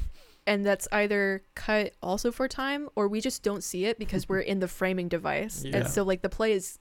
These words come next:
Speaker 1: still going on while we're in the, the
Speaker 2: Yeah.
Speaker 1: Bryan Cranston verse. <laughs> And so there's just so much.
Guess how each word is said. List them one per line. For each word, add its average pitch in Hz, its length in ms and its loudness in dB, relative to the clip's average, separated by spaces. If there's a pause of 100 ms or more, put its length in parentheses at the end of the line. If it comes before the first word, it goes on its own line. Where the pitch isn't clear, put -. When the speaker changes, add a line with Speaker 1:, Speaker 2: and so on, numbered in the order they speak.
Speaker 1:
still - 320 2
going 170 300 -2
on 165 300 -4
while 175 180 2
we're 165 120 0
in 160 300 -4
the, 151 340 -2
the - 180 -4
Speaker 2:
Yeah. - 20 2
Speaker 1:
Bryan 160 280 2
Cranston - 600 -6
verse. - 420 0 (280)
<laughs> - 280 -12
And 165 260 -4 (540)
so 202 200 -2
there's 190 240 0
just - 180 -4
so 285 140 0
much. 262 360 -2